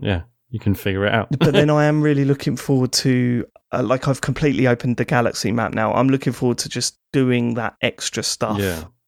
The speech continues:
Speaker 2: later, you know, later on down the line, 'cause I think that's where I really enjoyed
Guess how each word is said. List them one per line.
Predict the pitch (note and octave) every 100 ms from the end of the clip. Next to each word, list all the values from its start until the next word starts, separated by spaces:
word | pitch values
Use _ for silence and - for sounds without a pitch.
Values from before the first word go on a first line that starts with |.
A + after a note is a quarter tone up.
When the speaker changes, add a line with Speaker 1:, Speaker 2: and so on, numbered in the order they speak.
| -
Speaker 2:
later, | C3 A#2+ A#2+ - B2+
you | - C3+
know, | A#2 A2+
later | A#2 G2+ A#2+
on | A#2
down | A#2 A2
the | A2
line, | A2 G#2+ G#2+
'cause | - C3+
I | C3
think | - C3+ -
that's | C3 - -
where | B2+ A#2+
I | A#2
really | A#2+ A#2+ A2+ A2+
enjoyed | A#2 A#2+ A#2 A2+